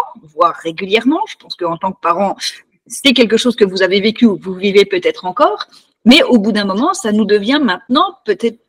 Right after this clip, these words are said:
presque plus, euh, ça nous demande plus d'efforts de ne pas le faire, finalement, que de le faire. Et, euh, bah, la m-, mise en place des routines, c'est vraiment ça, c'est vraiment comment on va donner des habitudes à notre corps pour qu'il fonctionne en mode automatique.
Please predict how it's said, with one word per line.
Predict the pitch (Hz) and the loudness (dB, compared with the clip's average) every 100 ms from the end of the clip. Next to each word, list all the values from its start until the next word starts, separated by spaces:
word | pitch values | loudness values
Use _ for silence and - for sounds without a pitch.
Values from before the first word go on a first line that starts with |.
| - | -4
presque | 254 247 220 | -2 -2 -4
plus, | - 233 254 - - - - | -6 -2 -2 -2 -10 -14 -10
euh, | 170 165 165 _ _ - | -8 -8 -12 _ _ -4
ça | 208 | 0
nous | 220 | 0
demande | 208 196 | 0 -2
plus | - 381 | 0 0
d'efforts | 254 247 277 233 | 0 0 0 0
de | |
ne | 175 170 | -2 -6
pas | - 233 | -2 0
le | 165 | 0
faire, | - 262 427 - - _ _ _ - | -2 -2 -2 -4 -12 _ _ _ -4
finalement, | 220 185 208 359 - _ _ | 0 2 2 0 -2 _ _
que | 330 | 0
de | 277 | 2
le | 254 | 2
faire. | 180 - - _ _ - - - - - | 0 -6 -10 _ _ -20 -20 -20 -10 0
Et, | 247 277 - - | 2 4 0 -4
euh, | 196 180 175 147 | -4 -4 -8 -8
bah, | 190 | -2
la | 190 | 2
m-, | 226 240 | 2 2
mise | 233 233 285 349 | 2 4 2 2
en | 302 | 0
place | 269 240 | 0 -2
des | 202 | -2
routines, | 202 196 320 381 | -4 -6 -4 -4
c'est | - 208 | -4 -4
vraiment | 214 285 247 | 0 0 0
ça, | - 285 | -2 -6
c'est | - 220 | -4 -4
vraiment | 202 240 330 | -2 -2 -2
comment | 320 240 240 | -2 -2 0
on | |
va | 190 | -2
donner | 180 254 359 | 0 0 -2
des | 208 220 | -4 -4
habitudes | 220 247 330 | -4 -4 0
à | |
notre | 240 208 196 | 0 -2 -4
corps | 180 240 - | -2 -2 -4
pour | - | -14
qu'il | - | -8
fonctionne | - 240 - 269 | 2 2 2 0
en | 226 | 0
mode | 196 202 | 0 -2
automatique. | 269 302 185 285 - | 0 -2 -2 -2 -2